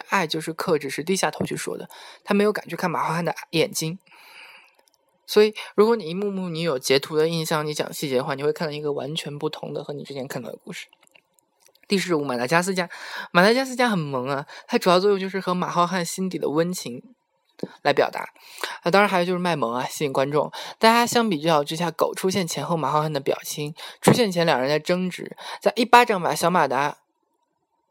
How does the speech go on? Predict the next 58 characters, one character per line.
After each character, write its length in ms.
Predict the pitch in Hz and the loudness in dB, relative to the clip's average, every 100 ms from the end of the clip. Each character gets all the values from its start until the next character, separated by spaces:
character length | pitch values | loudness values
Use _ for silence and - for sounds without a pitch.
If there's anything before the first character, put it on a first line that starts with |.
| - | -2
扇 300 | - 214 202 | 4 6 6
活 140 | 143 | 0
过 140 | 156 160 | 2 2
来 140 | 113 | 2
以 80 | - | -2
后， 280 | - 151 - | -2 -2 0
马 220 | 151 160 180 | 2 4 2
浩 60 | |
瀚 40 | 180 | 0
的 80 | |
表 160 | 156 - | -2 -2
情 160 | - 151 | -4 -6
好 80 | |
像 120 | 156 147 | -6 -2
添 140 | 190 | -2
了 60 | 185 | -2
一 40 | |
个 80 | 170 | -4
孩 200 | - 143 | -6 -6
子， 180 | 180 - - - - | -6 -8 -12 -14 0
车 160 | 233 | 4
内 120 | 247 | 6
的 80 | 185 | 6
氛 120 | 165 | 4
围 100 | 190 156 | 4 4
完 120 | 160 | 4
全 140 | 208 | 0
不 140 | 214 226 | -2 2
一 80 | |
样 240 | 226 196 117 | 4 4 2
了。 80 | 139 | 4
有 100 | 147 | 4
人 100 | 185 | 4
说 280 | 220 220 - - - | 0 0 -4 -12 2
最 120 | 247 | 6
后 120 | 247 | 8
不 140 | 190 202 | 8 4
是 100 | 214 | -2
马 160 | 180 | -4
达-， 100 | 127 - | -4 0
马 120 | 165 | 2
浩 160 | 196 214 | 4 2
瀚 60 | |
放 160 | 214 208 | 0 0
弃 80 | 185 | 0
了 40 | |
小 120 | 175 | 0
马 160 | 180 131 | 0 -2
达， 120 | 131 | 0
而 120 | 147 | -2
小 140 | 165 151 | 0 -4
马 100 | 127 | -4
达 140 | 120 | -4
自 140 | 151 | 0
己 120 | 151 156 | 0 0
选 180 | - - | -4 -4
择 160 | 87 | -4
的。 160 | - | -4